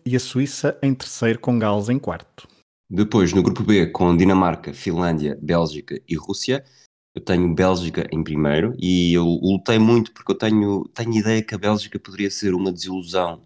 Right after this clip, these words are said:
Speaker 2: eh, desta prova, mas acho que o calendário vai acabar por ajudar, eh, a ir galgando patamares até, até não conseguir mesmo mais e, e, portanto, acaba por não ser uma desilusão porque vai acabar por ter uma derrota um bocado natural,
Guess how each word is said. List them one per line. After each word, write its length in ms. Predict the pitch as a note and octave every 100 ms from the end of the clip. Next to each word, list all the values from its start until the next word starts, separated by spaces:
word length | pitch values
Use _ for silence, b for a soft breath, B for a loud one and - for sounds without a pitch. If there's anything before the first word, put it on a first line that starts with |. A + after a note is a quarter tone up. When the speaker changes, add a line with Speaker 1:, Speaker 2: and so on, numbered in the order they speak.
| -
Speaker 2:
eh, 200 | E2 D#2
desta 280 | E2+ E2+ -
prova, 460 | - F2+ F#2 G#2+ A2 b b _ _ -
mas 220 | F2+ F2+
acho 180 | G2+ -
que 100 | G2
o 40 |
calendário 540 | - G2 F#2+ G2 G#2
vai 140 | F#2 F#2+
acabar 340 | - F2+ F#2 -
por 160 | - F#2
ajudar, 640 | F2+ F2 E2+ F2 F#2+ -
eh, 480 | - F2 E2+ D#2+ D2+ _ _
a 40 | -
ir 220 | E2 D#2+
galgando 720 | D#2 E2 D#2+ E2+ E2+ E2+ E2 D#2
patamares 640 | - D#2+ D#2+ E2 E2+ E2+
até, 460 | E2+ - D2+ D2 -
até 240 | G#1 -
não 200 | C2+ C#2+
conseguir 420 | C#2+ C#2 - - C2
mesmo 220 | B1+ D2+
mais 360 | E2 A2+ - -
e, 420 | C2 B1 C2+ C#2+
e, 100 | C#2+ _ _ _
portanto, 320 | - D2+ - B B B
acaba 240 | - - F#2+
por 140 | -
não 80 | F#2
ser 140 | -
uma 120 | F#2+ F#2
desilusão 420 | F2 F2+ F2 F#2
porque 200 | - _
vai 380 | - - E2 E2
acabar 440 | D#2+ E2 D#2 D#2+
por 180 | - -
ter 180 | - F2
uma 220 | E2 E2+
derrota 500 | E2 E2 E2+ E2 E2 B B B _
um 120 | - D#2
bocado 500 | C#2 D2+ C#2+ B1+ C#2
natural, 640 | D2 - D2 D2 F#2+ -